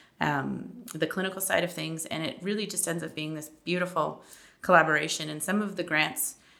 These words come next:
and study, the, the grants that we've written and where we've had funded and we're hoping to get funded, and some of the studies we're about to publish, they really come off as,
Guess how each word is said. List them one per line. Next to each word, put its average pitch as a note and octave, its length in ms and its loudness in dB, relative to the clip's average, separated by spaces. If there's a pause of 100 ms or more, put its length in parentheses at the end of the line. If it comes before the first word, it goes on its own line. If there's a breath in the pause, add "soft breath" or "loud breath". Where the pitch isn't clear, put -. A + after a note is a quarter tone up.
(180 soft breath)
and D3+ 260 2
study, D#3 400 0
the, D#3+ 100 -8
the - 300 -6
grants E3 320 4
that - 100 -2
we've D#3+ 180 -6
written D#3 360 0
and D3+ 300 -4
where D3+ 360 -2
we've D#3 200 -4
had D#3+ 260 4
funded E3 380 0
and D#3 180 -4
we're D3 220 -2 (260 loud breath)
hoping E3 300 0
to D#3+ 60 -4
get D#3+ 200 -4
funded, D#3+ 300 0
and D#3 160 -8
some E3+ 120 -4
of D#3+ 60 -4
the D3+ 60 -8
studies D#3+ 400 -2
we're D3 80 -2
about D3 200 -4
to - 80 -14
publish, E3 360 -4
they F#3 100 -2
really A#3 260 -2
come F#3 240 -4
off F3 240 0
as, E3+ 300 -4